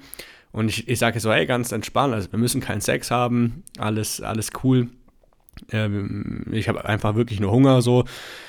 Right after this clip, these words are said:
„Ja, dann lass uns hier was holen.“ Ja, und sag, dann sag ich so, „Ja, aber das ist hier nicht so ein typischer Kiez, so hier gibt's nix, äh, großartig.“ Mm, und, ähm, ja, also die will nicht, aber die will noch mehr mit mir Zeit verbringen und, ähm,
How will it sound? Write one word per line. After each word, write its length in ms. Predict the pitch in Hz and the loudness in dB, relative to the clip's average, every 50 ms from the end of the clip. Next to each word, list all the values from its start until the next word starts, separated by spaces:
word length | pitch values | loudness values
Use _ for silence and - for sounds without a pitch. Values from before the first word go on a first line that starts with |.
| - - - | -20 -8 -2
„Ja, 180 | 190 220 247 | 0 2 4
dann 140 | 226 190 165 | 4 4 2
lass 160 | 165 180 - | 2 0 0
uns 140 | 185 170 - | -2 -2 0
hier 180 | - 170 160 156 | 0 2 2 2
was 160 | 151 - - | 2 2 2
holen.“ 200 | 185 180 156 123 | 4 4 4 4
Ja, 60 | 113 113 | 2 2
und 80 | 117 | 2
sag, 300 | 110 123 123 123 - - | 2 0 0 0 -2 -4
dann 200 | - 117 113 110 | -4 -4 -2 0
sag 160 | 117 117 117 | 0 0 0
ich 80 | 117 117 | 0 -2
so, 100 | - 117 | -2 0
„Ja, 120 | 117 123 | 0 0
aber 140 | 135 120 110 | 0 0 -2
das 200 | 95 113 110 104 | -4 -4 -6 -8
ist 60 | - | -4
hier 160 | - 117 120 113 | -2 -2 0 0
nicht 140 | 117 113 - | 0 -2 -2
so 60 | 123 | -2
ein 280 | 117 117 117 - 139 - | -2 -2 -2 -4 -6 -6
typischer 340 | - 135 120 - - 117 | -6 -4 -4 -4 -4 -4
Kiez, 380 | 113 - - 143 147 156 151 - | -6 -4 -2 -2 -2 -2 -2 -2
so 80 | - 120 | -2 -2
hier 100 | 117 107 | -2 -2
gibt's 260 | 123 131 135 - - | -4 -6 -6 -6 -6
nix, 320 | 107 95 - - - - | -6 -6 -8 -8 -12 -10
äh, 240 | - 98 98 92 92 | -8 -8 -8 -8 -8
großartig.“ 640 | - - 107 104 - 107 95 92 - - - - - - - - - - - - - _ - | -10 -10 -10 -8 -6 -6 -6 -8 -8 -10 -12 -14 -16 -18 -20 -20 -20 -20 -20 -20 -20 _ -4
Mm, 680 | 120 113 107 107 110 110 104 104 104 104 104 101 98 107 - - - _ _ | -2 0 0 2 0 0 0 0 -2 -2 -2 -2 -4 -6 -10 -16 -20 _ _
und, 640 | - 110 107 107 107 104 101 101 98 98 95 - - | -6 -4 -2 -2 0 0 -2 -2 -2 -2 -2 -4 -4
ähm, 500 | 101 98 101 98 98 95 95 95 98 98 - - | -2 -2 -2 -2 -4 -4 -4 -4 -6 -8 -10 -2
ja, 240 | - 120 107 95 87 - - - - - _ - | 2 2 2 2 2 -4 -12 -16 -20 -20 _ -10
also 260 | 113 98 107 104 101 | -6 -4 -4 -2 -4
die 180 | 92 101 95 92 | -4 -2 2 4
will 160 | 135 160 175 | 6 6 6
nicht, 260 | 180 180 185 - - | 6 2 0 0 -2
aber 140 | - - 113 | -4 -2 -2
die 120 | 107 110 110 | 0 2 4
will 100 | 135 143 | 4 4
noch 80 | 131 | 4
mehr 220 | 131 123 131 131 127 | 2 2 2 0 0
mit 100 | 127 - | 0 -2
mir 140 | 120 110 | -2 -2
Zeit 180 | - - 117 113 | 0 0 0 0
verbringen 520 | - 117 - - 131 143 151 156 156 151 - - | 0 -2 0 2 2 2 4 2 2 0 -4 -6
und, 480 | - 117 117 113 113 113 113 107 - - | -6 -4 -2 0 0 0 0 -2 -4 -4
ähm, 500 | 113 113 113 113 113 110 113 113 113 127 | -4 -4 -2 -2 -2 -2 -2 -4 -6 -8